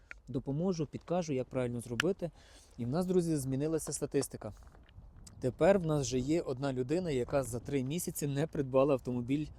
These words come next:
на луцькому ринку. Таке вже трапилось. Хто дивиться відео, друзі, ви пам'ятаєте, я завжди казав, що, що в нас, е, дуже гарна статистика. Статистика стосовно того, що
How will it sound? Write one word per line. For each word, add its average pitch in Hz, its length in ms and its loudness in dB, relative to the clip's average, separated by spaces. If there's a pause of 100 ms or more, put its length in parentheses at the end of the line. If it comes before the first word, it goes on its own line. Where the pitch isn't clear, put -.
на 123 140 -2
луцькому 131 500 0
ринку. 120 320 0
Таке - 280 -4 (100)
вже 113 140 -6
трапилось. 175 580 0 (420)
Хто - 180 -2
дивиться 135 380 6
відео, 190 280 8
друзі, 131 280 6
ви 135 80 4
пам'ятаєте, 151 540 2
я 123 120 4
завжди 120 240 -2
казав, 147 360 0
що, 123 260 -2 (640)
що - 240 0
в 110 100 -2
нас, 143 480 2
е, 113 680 4
дуже 156 280 4
гарна 151 340 2
статистика. - 580 -4
Статистика - 520 -6
стосовно 147 400 -2
того, 180 300 2
що 127 440 0